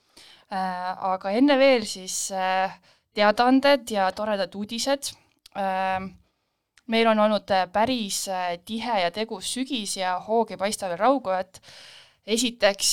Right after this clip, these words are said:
äh, mul on väga-väga hea ja uhke meel öelda, et me avaldasime Eesti L G B T pluss ajaloo raamatu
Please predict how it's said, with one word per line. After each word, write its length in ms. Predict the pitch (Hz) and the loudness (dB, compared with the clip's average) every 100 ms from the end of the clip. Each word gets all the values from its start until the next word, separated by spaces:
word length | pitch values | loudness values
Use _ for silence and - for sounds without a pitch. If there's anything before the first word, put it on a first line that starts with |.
| 214 | 0
äh, 140 | 190 185 | -2 -2
mul 80 | 185 | -2
on 80 | 185 | 0
väga-väga 580 | 214 233 214 196 190 190 185 185 | 0 2 2 2 0 0 -2 -2
hea 200 | 196 196 190 | -2 0 0
ja 80 | 175 | -2
uhke 300 | 202 - 196 | -8 -8 -6
meel 320 | 202 262 294 285 | -2 2 2 2
öelda, 380 | 208 196 202 170 | 2 2 0 -6
et 140 | 170 - | -8 -8
me 100 | 180 180 175 - _ - | -8 -4 -4 -6 _ -4
avaldasime 1000 | 208 220 175 175 - 175 170 165 170 - | 2 2 0 -4 -6 -6 -6 -6 -6 -8
Eesti 540 | 202 233 240 - 190 180 | -6 -4 -6 -8 -10 -2
L 140 | 196 220 | -2 0
G 80 | 185 | -4
B 140 | 170 | -8
T 120 | - 180 | -12 -10
pluss 260 | 202 - | -4 -2
ajaloo 380 | 196 208 185 165 165 | 0 2 2 0 -2
raamatu 520 | 196 247 269 269 285 | 0 2 0 -4 -6